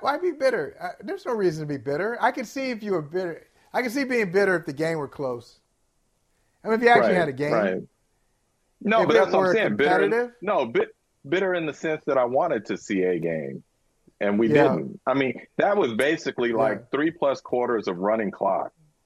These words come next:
Speaker 2: you know? Like, can
Speaker 1: Thank
Speaker 2: we
Speaker 1: you.
Speaker 2: just get to the end of this? 'Cause
Speaker 1: It was
Speaker 2: they,
Speaker 1: beautiful.
Speaker 2: they got no chance. Yeah, oh, here we
Speaker 1: I
Speaker 2: go.
Speaker 1: loved
Speaker 2: Okay.
Speaker 1: watching it.
Speaker 2: It was beautiful.
Speaker 1: I loved
Speaker 2: I'm
Speaker 1: watching
Speaker 2: sure
Speaker 1: it.
Speaker 2: you did.
Speaker 1: Every second of it. Every second of it.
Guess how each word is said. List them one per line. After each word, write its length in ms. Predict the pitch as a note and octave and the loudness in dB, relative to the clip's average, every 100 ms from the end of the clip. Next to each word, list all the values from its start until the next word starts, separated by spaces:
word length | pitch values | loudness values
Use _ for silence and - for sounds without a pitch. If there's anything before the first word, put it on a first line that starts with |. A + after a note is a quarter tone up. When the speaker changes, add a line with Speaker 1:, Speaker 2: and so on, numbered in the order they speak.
| _ | _
Speaker 2:
you 120 | F#2+ | -6
know? 400 | G2 G#2+ B2 A#2 - | -2 0 -2 -4 -2
Like, 220 | F#2+ G2 | -2 -2
can 100 | C#3+ | -2
Speaker 1:
Thank 80 | B2 | 0
Speaker 2:
we 60 | C#3+ | 0
Speaker 1:
you. 40 | |
Speaker 2:
just 180 | C#3 A2+ | -2 0
get 180 | B2 - | -2 0
to 80 | G#2+ | 0
the 180 | G2+ | 2
end 140 | G#2+ G#2 | 2 0
of 80 | G#2 | 2
this? 260 | A2+ A2+ _ _ _ _ _ _ | 0 0 _ _ _ _ _ _
'Cause 340 | - G#2+ G#2+ E3 | -2 -2 -2 -6
Speaker 1:
It 60 | |
was 160 | D#3+ B2 | -6 -6
Speaker 2:
they, 100 | C3+ | -6
Speaker 1:
beautiful. 340 | B2+ A#2 A#2+ | -2 0 2
Speaker 2:
they 100 | A#2+ B2+ | 0 2
got 180 | B2 | 2
no 180 | A2+ A#2+ | 2 0
chance. 440 | G#2 A#2 E2+ C#2+ - _ _ | 0 -2 -2 -4 -10 _ _
Yeah, 120 | A2 G#2+ - | -4 -4 -2
oh, 180 | D#2 D2+ - | -2 -2 -2
here 140 | F2+ | 0
we 100 | D#2+ | 2
Speaker 1:
I 80 | - | 2
Speaker 2:
go. 60 | E2 | 2
Speaker 1:
loved 280 | C#3+ G2+ - | 2 2 2
Speaker 2:
Okay. 120 | G2 | 0
Speaker 1:
watching 160 | F2+ A#2 | 0 -4
it. 120 | G2+ _ - | -16 _ -4
Speaker 2:
It 60 | A2+ | 0
was 120 | A2+ | 2
beautiful. 380 | G#2+ A2+ G#2 F2+ | 2 2 2 2
Speaker 1:
I 40 | |
loved 340 | A2+ D#3 D#3 G2 | 0 2 2 2
Speaker 2:
I'm 40 | |
Speaker 1:
watching 200 | D3 A2+ | 0 2
Speaker 2:
sure 100 | A2+ | 2
Speaker 1:
it. 0 | |
Speaker 2:
you 80 | A#2 | 2
did. 460 | A2 G2+ F2+ F2 D#3+ | 2 2 2 0 2
Speaker 1:
Every 260 | E3+ E3+ | 2 0
second 320 | - E3+ D3+ C#3 | -2 -4 -2 -4
of 140 | A#2+ | -6
it. 120 | A2+ _ _ _ F3+ | -10 _ _ _ 0
Every 520 | F#3 G3+ G3 G3+ G3 | 4 4 4 2 2
second 500 | - G3 F3+ E3+ C#3+ | -2 -2 -2 0 0
of 180 | C3+ B2+ | 2 0
it. 180 | A2+ | -2